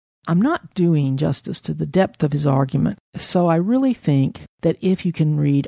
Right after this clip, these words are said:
only one book, this would be an excellent choice. It's also available from our sponsor,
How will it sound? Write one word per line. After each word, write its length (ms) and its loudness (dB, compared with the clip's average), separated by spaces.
only 380 2
one 320 -2
book, 480 -2
this 340 0
would 140 -2
be 120 4
an 140 0
excellent 560 -2
choice. 640 -2
It's 200 2
also 420 0
available 800 0
from 380 0
our 400 0
sponsor, 800 0